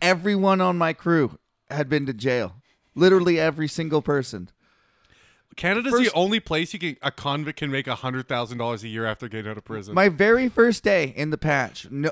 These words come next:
Speaker 1: literally no training. I got hired via email, dr-, d-, told to go to a place, met a guy, shook his hand, got a, like, a set of coveralls, and got, like, a fifteen minute, "This is what you can expect."
Speaker 2: <laughs>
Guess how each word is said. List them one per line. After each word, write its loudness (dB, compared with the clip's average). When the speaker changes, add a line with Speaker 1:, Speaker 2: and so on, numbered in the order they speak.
Speaker 1:
literally 4
no 2
training. -4
I -6
got 2
hired 0
via 0
email, -8
dr-, -18
d-, -20
told 2
to -2
go 4
to 2
a 0
place, -4
met -2
a -4
guy, 0
shook -4
his -8
hand, -4
got 0
a, -2
like, -4
a -6
set -2
of -8
coveralls, 0
and -6
got, -2
like, -2
a -4
fifteen -6
minute, -6
"This -2
is -8
what -2
you -8
can -10
expect." -8
Speaker 2:
<laughs> -20